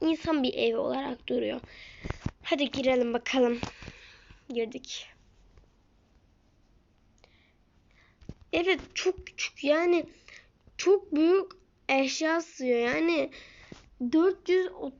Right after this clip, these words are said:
üç yüz elli miydi? Ya da dört yüz otuz, dört yüz elli miydi? Neydi? O civarlarda bir şeydi.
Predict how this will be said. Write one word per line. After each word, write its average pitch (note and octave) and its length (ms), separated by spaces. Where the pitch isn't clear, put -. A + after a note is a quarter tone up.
üç D4 260
yüz F4 100
elli E4+ 300
miydi? C4 420
Ya D4+ 160
da C4+ 120
dört C#4 280
yüz C4+ 100
otuz, - 260
dört C4+ 260
yüz C#4+ 100
elli D4 220
miydi? B3 320
Neydi? B3+ 260
O C4+ 360
civarlarda B3+ 600
bir - 40
şeydi. C4+ 280